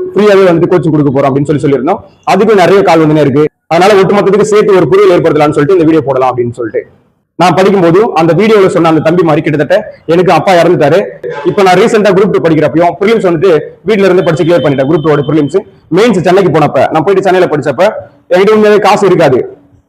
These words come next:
எல்லாரும் அமௌண்ட் பே பண்ணிட்டு சாப்பிடுவாங்க.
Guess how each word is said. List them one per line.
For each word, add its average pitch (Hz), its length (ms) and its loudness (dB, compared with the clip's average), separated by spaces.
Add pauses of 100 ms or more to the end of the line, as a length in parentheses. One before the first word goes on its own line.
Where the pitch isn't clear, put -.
(220)
எல்லாரும் 170 420 0
அமௌண்ட் 185 200 0
பே 190 120 0
பண்ணிட்டு 160 500 0
சாப்பிடுவாங்க. 151 680 -2